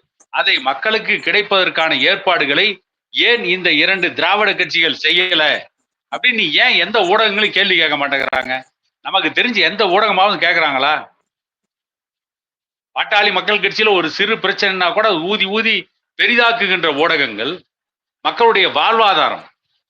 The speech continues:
மக்களுடைய உரிமை, மக்களுடைய ஜீவாதாரம்,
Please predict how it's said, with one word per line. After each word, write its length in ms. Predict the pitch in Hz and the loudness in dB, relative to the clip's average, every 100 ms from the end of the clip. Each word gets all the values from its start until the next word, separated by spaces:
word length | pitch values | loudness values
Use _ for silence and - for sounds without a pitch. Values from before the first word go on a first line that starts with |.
| _ - | _ -14
மக்களுடைய 440 | 147 220 220 180 139 | -4 0 2 2 0
உரிமை, 380 | 160 226 214 120 90 - _ _ _ _ _ - | 0 0 0 -4 -6 -20 _ _ _ _ _ -14
மக்களுடைய 420 | 156 214 202 175 143 | -4 0 2 2 0
ஜீவாதாரம், 720 | 156 220 226 196 156 113 | 0 2 2 4 2 0